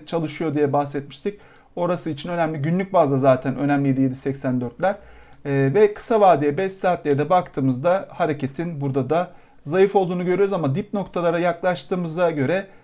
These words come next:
buradan bir miktar tepki gelmesi olası. Bu durumda da yedi seksen üçler,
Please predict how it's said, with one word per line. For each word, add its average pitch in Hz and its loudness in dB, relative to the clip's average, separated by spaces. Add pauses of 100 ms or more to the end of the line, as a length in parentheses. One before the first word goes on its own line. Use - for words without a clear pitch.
(140)
buradan 165 2
bir 185 -2
miktar 175 0
tepki 156 -8
gelmesi 143 0
olası. 180 0
Bu 165 -4
durumda 147 -2
da 185 0
yedi 160 -4
seksen 143 -6
üçler, 180 0